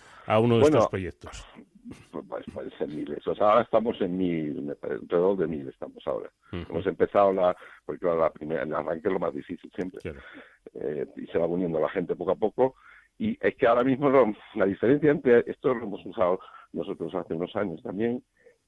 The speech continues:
Speaker 2: para otros proyectos, y la diferencia es que ahora se nota, eh, que los ordenadores, pues, son muchísimo más potentes, incluso los ordenadores personales, y, eh, tienen una capacidad de cálculo altísima, claro.
Speaker 1: Ujú.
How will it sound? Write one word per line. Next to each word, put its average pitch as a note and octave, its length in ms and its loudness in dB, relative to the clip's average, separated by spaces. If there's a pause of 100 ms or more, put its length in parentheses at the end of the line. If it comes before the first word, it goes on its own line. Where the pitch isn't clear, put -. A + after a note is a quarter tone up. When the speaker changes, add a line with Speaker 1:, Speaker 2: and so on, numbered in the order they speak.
Speaker 2:
para F2 160 0
otros F2+ 220 -4
proyectos, G#2 480 -2
y G#2+ 80 -6
la F#2+ 100 2
diferencia B2+ 480 0
es C#3 80 -4
que - 140 2
ahora B2 260 4
se G#2+ 80 -4
nota, A#2 400 2 (500)
eh, F2 240 -2
que E2+ 60 -8
los E2+ 140 -4
ordenadores, E2+ 480 2
pues, G#2 160 0
son A2+ 140 0
muchísimo G#2 540 -2
más A2+ 180 2
potentes, C3+ 420 0
incluso A#2 260 -2
los F#2+ 180 -2
ordenadores G2+ 420 2
personales, A#2+ 540 2 (240)
y, C3 180 -4
eh, D#2+ 140 -6
tienen F#2 240 -4
una G2+ 140 0
capacidad F#2 400 -4
de F2+ 80 -2
cálculo F#2 380 -4 (260)
altísima, - 560 -8
claro. - 260 -6 (240)
Speaker 1:
Ujú. F2 320 -10